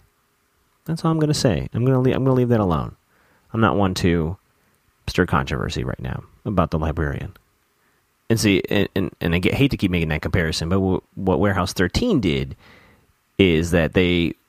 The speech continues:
would say that the event o-, or just even the collective consciousness would infuse these items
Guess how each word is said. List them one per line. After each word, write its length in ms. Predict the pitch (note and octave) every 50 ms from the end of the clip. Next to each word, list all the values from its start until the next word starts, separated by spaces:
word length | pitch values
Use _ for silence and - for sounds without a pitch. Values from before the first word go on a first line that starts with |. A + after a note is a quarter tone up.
| _ _
would 260 | - G#2 G2 F2+ E2+
say 720 | F#2+ G2+ - - G2+ E2+ D#2+ D2 D2 D2 D2 C#2 C2+ D2 - - _ _ _ _ _ _ _ _ _ -
that 360 | D#2 D2+ D2 C#2+ C#2+ - - _ _ -
the 320 | C2+ - F2 F2 E2+ D2
event 760 | B1+ E2+ E2+ E2 E2 E2+ D#2 D2+ D#2 D#2+ D#2+ D#2+ - - E2 - _ _ _ _
o-, 160 | G#2 G2 - -
or 380 | - - - F#2 F2+ F#2 F#2+ E2+
just 320 | D#2+ F#2+ F#2 F2+ - -
even 480 | F#2+ F#2 E2 F2 E2+ E2+ D#2+ D#2 D#2 D2
the 80 | E2
collective 760 | - - - G2+ F2+ F2 E2 D2+ - F2+ D#2+ D#2 D2 - -
consciousness 1300 | - F2 E2+ E2+ - - - F3 G3+ - - - - - - D#3 F3 A3+ C4 C4 - - - - - _ _ _ _ _ _ _ _ _ _ _ _ _ _ _
would 200 | - A2+ A2 G#2+
infuse 800 | G#2+ G2+ G2+ - - - D3 D3+ D#3 D#3 D3+ C#3+ C3+ B2 A2+ G#2
these 240 | F2+ F#2+ F#2+ F#2+ F#2+
items 580 | F#2 F2 F2 E2+ E2 E2 D#2+ D#2 D#2+ - -